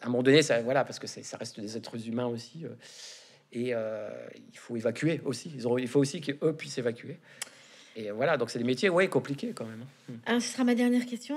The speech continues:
Speaker 2: euh, Franck Tillier. Euh, sur quoi vous ne pouvez pas écrire ? C'est quoi le truc que c'est pas possible parce que c'est trop dur ? Ça fait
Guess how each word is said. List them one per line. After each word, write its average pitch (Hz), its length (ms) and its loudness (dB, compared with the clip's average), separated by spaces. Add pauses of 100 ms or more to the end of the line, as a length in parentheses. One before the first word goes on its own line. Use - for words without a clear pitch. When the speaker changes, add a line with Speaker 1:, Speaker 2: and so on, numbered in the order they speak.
Speaker 2:
euh, 254 60 0
Franck 220 240 -8
Tillier. 254 420 -6
Euh, - 140 -18 (440)
sur 262 200 -4
quoi 381 140 0
vous 262 120 2
ne 233 100 4
pouvez 285 400 2
pas 214 100 -6
écrire ? 196 320 -8 (180)
C'est - 80 -20
quoi 330 140 4
le 269 300 6
truc 285 260 -4 (260)
que - 140 -12
c'est - 140 -18
pas 247 100 0
possible 240 400 -4
parce 240 180 -4
que 190 120 -16
c'est - 180 -12 (460)
trop - 240 0
dur ? 175 200 -6 (320)
Ça 220 200 -8
fait 226 220 -6